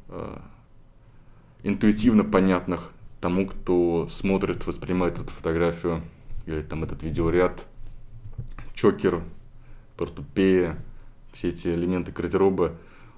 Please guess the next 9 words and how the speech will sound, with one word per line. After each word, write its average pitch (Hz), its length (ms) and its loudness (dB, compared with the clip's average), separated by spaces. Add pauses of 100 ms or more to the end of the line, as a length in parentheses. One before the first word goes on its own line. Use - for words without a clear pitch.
точно 92 260 0
так 98 280 2
же 92 240 2
несут 90 340 0
за 90 100 -2
собой 85 520 0 (120)
и 85 260 -2
положение 90 560 2
человека. 80 640 -2